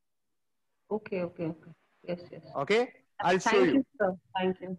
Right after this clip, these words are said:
Speaker 1: sir.
Speaker 2: It means his neck is this.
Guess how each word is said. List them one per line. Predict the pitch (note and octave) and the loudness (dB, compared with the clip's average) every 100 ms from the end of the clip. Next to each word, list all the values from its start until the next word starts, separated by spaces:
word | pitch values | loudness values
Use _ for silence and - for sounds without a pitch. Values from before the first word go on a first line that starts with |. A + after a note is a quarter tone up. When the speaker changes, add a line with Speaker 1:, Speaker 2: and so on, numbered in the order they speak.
| _ | _
Speaker 1:
sir. | F#3+ F#3+ | -12 -6
Speaker 2:
It | F3 G#3 | -6 -2
means | A3+ B3 C4 - - _ _ _ _ _ _ _ _ _ _ _ _ _ _ _ _ - | 0 0 -4 -10 -14 _ _ _ _ _ _ _ _ _ _ _ _ _ _ _ _ -4
his | G#3 G#3 | -4 0
neck | G#3+ A3+ A#3 | -2 0 -2
is | A#3+ - | -6 -6
this. | E3+ F#3 - - | -2 -2 -2 -14